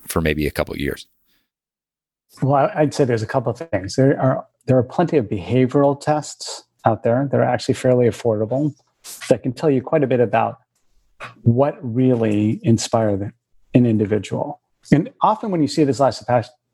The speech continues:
Speaker 2: lack of passion, there's a couple of things going on. One is maybe the work doesn't fit who they are as an individual, right? I would be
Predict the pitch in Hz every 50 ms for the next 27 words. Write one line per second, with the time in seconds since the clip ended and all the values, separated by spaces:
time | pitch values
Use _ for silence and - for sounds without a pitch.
0 | - - 147 131 127 117 - - 113 - - 117 117 113 101 - - 113 113 131
1 | 127 156 156 - - 170 - - - - 120 101 98 98 110 104 101 101 104 110
2 | - - - _ _ _ _ - 170 190 180 131 - - _ _ _ - 139 135
3 | 139 151 160 175 165 165 165 143 135 117 110 110 120 123 123 110 95 - - -
4 | - - - - _ _ _ _ _ _ - - - - - - - - - -
5 | 110 107 135 120 - 131 107 - - - - 113 - - - - - 127 123 117
6 | 123 110 110 107 107 101 110 107 104 104 101 98 98 104 92 - 113 - - 110
7 | 110 120 - 117 120 123 120 113 131 127 120 127